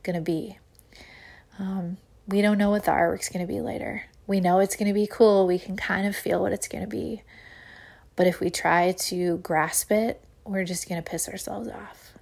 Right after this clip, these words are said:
And we're gonna be really frustrated. So what is the first mark? And then we're gonna sit and we're gonna look at that thing and we're gonna reflect on it and we're gonna let it talk to us.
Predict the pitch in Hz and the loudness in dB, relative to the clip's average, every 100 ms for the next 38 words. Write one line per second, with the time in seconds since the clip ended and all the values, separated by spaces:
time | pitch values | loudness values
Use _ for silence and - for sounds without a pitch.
0 | - _ - - - - 190 185 185 175 | -20 _ -20 -20 -20 -10 -4 0 0 -2
1 | 170 170 175 185 185 - - - - - | -2 -2 -2 -2 -6 -6 -6 -4 -6 -8
2 | - - 220 - _ _ _ _ - - | -8 -10 -12 -20 _ _ _ _ -20 -20
3 | - - - - 190 180 180 208 240 - | -20 -6 -2 2 2 2 2 2 2 -4
4 | - - - - 202 185 196 - - 170 | -20 -20 -20 -10 -8 -6 -8 -10 -6 -6
5 | 180 - - - - - - _ _ - | -4 -6 -8 -12 -14 -16 -20 _ _ -20
6 | - - - - - 196 202 196 202 202 | -20 -20 -20 -10 -4 0 2 2 2 2
7 | 202 185 - - 208 214 247 190 185 185 | 0 0 -2 0 2 2 2 -2 -2 -2
8 | 170 175 196 185 220 - - 180 202 233 | -2 -4 -6 -6 -8 -10 -10 -10 -10 -12
9 | 233 190 190 190 185 - 175 170 - 165 | -8 -6 -4 -2 -2 -4 -4 -4 -4 -4
10 | 165 175 - 190 190 185 180 175 - - | -4 -6 -4 -4 -2 0 2 2 0 -4
11 | - 185 - - 220 - | -6 -6 -8 -8 -8 -8